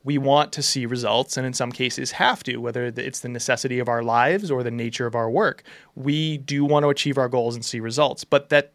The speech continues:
that desire can cause us to stop paying attention to the moment and to drift towards what other people promise will work.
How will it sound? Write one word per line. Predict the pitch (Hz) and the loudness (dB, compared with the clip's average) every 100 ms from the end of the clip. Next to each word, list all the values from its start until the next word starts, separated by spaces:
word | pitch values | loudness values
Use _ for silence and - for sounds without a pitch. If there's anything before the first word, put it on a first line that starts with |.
| - | 0
that | 147 | 0
desire | 147 120 131 170 147 113 - - - - - _ - | 0 -2 2 4 4 0 -8 -16 -20 -20 -20 _ -6
can | 160 | -4
cause | 156 - 156 156 | -2 6 6 6
us | 151 - | 2 0
to | 147 | 0
stop | - 147 139 | 2 2 2
paying | 151 143 | 0 0
attention | 135 - 139 - 139 131 - _ - | 0 -2 -2 -2 -4 -6 -10 _ -8
to | - | -2
the | 151 | 0
moment | 151 185 170 131 | 4 2 2 0
and | 131 | -2
to | 143 | -2
drift | 135 147 156 | 0 0 0
towards | - 143 143 139 131 - - _ | 0 2 4 2 -2 -14 -20 _
what | 123 127 139 | -2 2 4
other | 139 135 | 4 0
people | - 139 135 127 123 120 _ _ _ _ | -2 -2 2 2 2 -2 _ _ _ _
promise | - 160 147 139 - | 0 4 4 2 0
will | 123 | 0
work. | 117 - | 0 -2